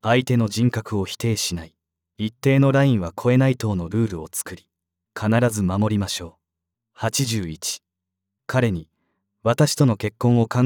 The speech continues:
えていないの？」とはなかなか聞けないと思います。一緒に歩いている時に、「あの小さな子いくつくらいだろう？あんな家族を作れたらいいな。同じ家に住むって、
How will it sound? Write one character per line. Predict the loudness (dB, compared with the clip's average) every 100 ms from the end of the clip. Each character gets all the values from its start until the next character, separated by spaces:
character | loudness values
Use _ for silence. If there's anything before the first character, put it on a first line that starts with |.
| 4
え | 2
て | 0
い | -4
な | -2 -2
い |
の？」 | -4 -8 _ _ -4
と | -2
は | -2
な | -2
か | 0
な | 0
か | 0
聞 | -6 2
け | 2
な | 2
い |
と | 0 -10
思 | -8 -10
い |
ま | -10
す。 | -12 -14 -16 _ _ _ -6
一 | -4
緒 | 0 4
に | 4 4
歩 | 4 2
い |
て | 0
い | -6
る | -6
時 | -8 -12 -14
に、 | -16 _ _ _ _ _ _ -2
「あ | 2
の | 2
小 | 2 2
さ | 2 -2
な | -4
子 | -6
い | -8
く | -6
つ | -10
く | -6 -6
ら | -6
い |
だ | -10
ろ | -16 -18 _ _ _ _
う？ | -2
あ | 4
ん | 4
な | 4
家 | 0
族 | -2 -2 -6
を | -6
作 | -4 0
れ | 0
た | -2
ら | -10
い | -6 -6
い |
な。 | -6 -12 -18 _ _ _ _ -2
同 | 2 4
じ | 2 2
家 | 2
に | 2
住 | 0 -2
む | -2
っ |
て、 | -4 -18